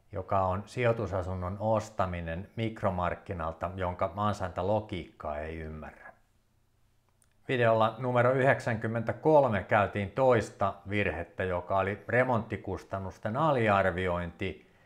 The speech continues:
joka on hyvä johdanto tähän kolmanteen osaan.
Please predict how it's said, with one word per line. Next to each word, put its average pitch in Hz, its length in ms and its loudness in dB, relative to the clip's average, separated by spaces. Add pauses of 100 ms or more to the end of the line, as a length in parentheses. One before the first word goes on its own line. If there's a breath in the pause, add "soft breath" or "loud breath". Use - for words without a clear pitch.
(280 soft breath)
joka 101 340 2
on 101 220 0
hyvä 107 280 4
johdanto 98 920 2 (140)
tähän 82 400 -4 (140)
kolmanteen 90 680 -2
osaan. 92 520 -2